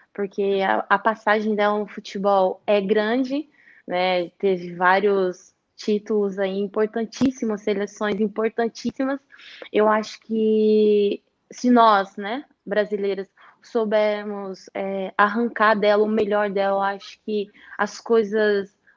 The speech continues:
vão melhorar pra gente. Pelo que eu escuto das meninas que trabalham com ela, ela é bem, faz muito bem o trabalho dela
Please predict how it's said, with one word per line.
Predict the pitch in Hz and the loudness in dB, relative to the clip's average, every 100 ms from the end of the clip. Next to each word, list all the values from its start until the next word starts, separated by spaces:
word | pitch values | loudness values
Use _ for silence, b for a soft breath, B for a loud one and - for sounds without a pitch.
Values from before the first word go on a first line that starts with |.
| 202 | 0
vão | 240 | 2
melhorar | 254 220 208 202 202 | 2 2 2 2 0
pra | 214 202 | -2 -6
gente. | 185 196 220 - 302 - b b b | -6 -10 -10 -10 -14 -14 b b b
Pelo | 240 233 233 | 2 4 2
que | - 240 | 0 2
eu | 226 226 233 226 - | 4 4 2 -2 -4
escuto | - - 254 277 254 | -10 -6 -4 -4 -6
das | 214 220 208 | -2 -2 -2
meninas | 214 208 214 214 208 | -4 -6 -6 -8 -10
que | - | -12
trabalham | 208 214 190 202 220 214 | -6 -2 2 2 2 -2
com | - 214 | -8 -8
ela, | 202 196 202 202 208 | -6 -4 -2 -4 -6
ela | 190 196 202 202 202 | -4 -4 -2 -4 -4
é | 202 196 | -6 -8
bem, | 185 208 214 220 220 214 214 _ _ _ _ _ _ _ | -6 -6 -4 -2 -2 -4 -6 _ _ _ _ _ _ _
faz | - 208 196 | -2 0 0
muito | 214 214 208 | -2 -4 -4
bem | 208 | -2
o | 208 | -4
trabalho | 208 196 190 190 185 | -4 0 0 0 -2
dela | 190 202 202 185 | -4 -2 -4 -6